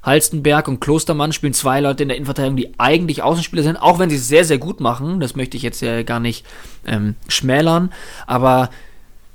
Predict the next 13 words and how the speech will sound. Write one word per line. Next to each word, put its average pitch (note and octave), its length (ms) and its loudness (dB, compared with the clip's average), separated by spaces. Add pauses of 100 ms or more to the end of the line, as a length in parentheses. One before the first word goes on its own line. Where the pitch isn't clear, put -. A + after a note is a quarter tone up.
(120)
Mukiele, F3 760 4
Klostermann, E3+ 920 0
Halstenberg D3+ 680 0
in D3+ 120 -2
der C#3+ 100 -2
Innenverteidigung D3+ 680 -2
oder D#3 360 2
Klostermann, D#3 580 -2
Ampadu, D3+ 520 -2
Halstenberg, C#3 680 0 (600)
boah, A2 400 0 (800)
auch C#3 220 4
wenn's C#3+ 360 2